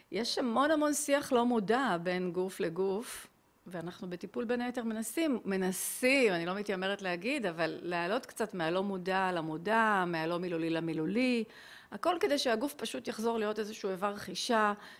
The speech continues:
שנקשיב לו, מה כיף לו, מה נעים לו, מה טוב לו. ש-, אה, שפיכה מוקדמת, זה קלאסי, התהליך של, אה,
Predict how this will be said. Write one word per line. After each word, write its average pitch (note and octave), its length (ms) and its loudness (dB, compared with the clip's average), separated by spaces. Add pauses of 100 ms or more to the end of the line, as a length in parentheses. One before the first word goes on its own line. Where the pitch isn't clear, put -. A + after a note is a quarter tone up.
שנקשיב G#3+ 560 -4
לו, G3 180 0
מה F#3 140 -2
כיף G#3+ 280 -6
לו, G3 100 0
מה G3 120 -2
נעים G3+ 320 -2
לו, F#3+ 140 -2
מה F3+ 120 -6
טוב G#3+ 340 0
לו. G3 240 4 (640)
ש-, - 140 -10 (120)
אה, F3 120 0
שפיכה F#3 320 0
מוקדמת, F3+ 640 -2
זה E3 220 -10
קלאסי, G#3+ 600 0
התהליך E3+ 520 -2
של, F3 360 -2
אה, D#3 380 -6